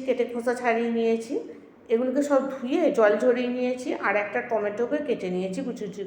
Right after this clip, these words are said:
করে। কড়াই থেকে চা-, কড়াই বসিয়ে দিয়েছি। কড়াইতে চার থেকে পাঁচ চামচ তেল দিয়েছি। তেলটা যখন গরম হয়ে যাবে, তখন এর মধ্যে এক চামচ পাঁচ ফোড়ন, একটা শুকনো লঙ্কা, একটা তেজপাতা ফোড়ন দিলাম। ফোড়নটা চার থেকে পাঁচ সেকেন্ড মতো ভেজে নেবো,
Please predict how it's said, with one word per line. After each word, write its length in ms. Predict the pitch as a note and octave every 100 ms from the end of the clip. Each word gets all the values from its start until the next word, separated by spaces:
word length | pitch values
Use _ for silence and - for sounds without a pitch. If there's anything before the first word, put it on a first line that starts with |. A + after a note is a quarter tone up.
| F3
করে। 160 | F3+ - - - - - -
কড়াই 240 | B3 C#4
থেকে 220 | D4 D4
চা-, 300 | D4 B3 A#3 -
কড়াই 300 | A#3 A#3+ B3+
বসিয়ে 320 | C4 B3+ C#4
দিয়েছি। 200 | C4 C4 B3+
কড়াইতে 360 | A#3 A#3 A#3 B3+ B3
চার 200 | A3+ G#3+ -
থেকে 220 | B3+ B3+
পাঁচ 240 | B3+ A#3 A3
চামচ 220 | A3+ A3 -
তেল 200 | A#3 G#3+ A3
দিয়েছি। 360 | A#3 A#3+ A#3+ D4
তেলটা 300 | - A3+ A3
যখন 140 | A3+ G#3+ G3+
গরম 200 | G#3+ C4
হয়ে 140 | C#4 B3+
যাবে, 240 | B3+ B3+ - - - - - -
তখন 240 | A3 C4 C4
এর 160 | A#3
মধ্যে 260 | A#3 A#3 A#3+
এক 140 | A3 -
চামচ 240 | A3 G#3+ G#3+
পাঁচ 180 | A3+ B3 -
ফোড়ন, 260 | C4+ C#4+ D4+
একটা 320 | G#3+ - A3
শুকনো 380 | G#3 A#3+ G#3+ G3+
লঙ্কা, 360 | G3+ G#3 G#3 C4
একটা 180 | C4 C4
তেজপাতা 520 | C4 G#3 F#3 - G3 C4+
ফোড়ন 460 | - G#3 F#3+ F#3
দিলাম। 280 | E3+ F3 F3 F3 - - - - -
ফোড়নটা 580 | C4 C4+ C#4+ D4 A#3+ -
চার 160 | A#3+ A3+
থেকে 180 | C4+ C4+
পাঁচ 240 | C#4+ A#3 A3 -
সেকেন্ড 240 | A#3 B3
মতো 220 | B3 B3
ভেজে 280 | A3+ A3 G#3
নেবো, 280 | G#3 G#3 C4+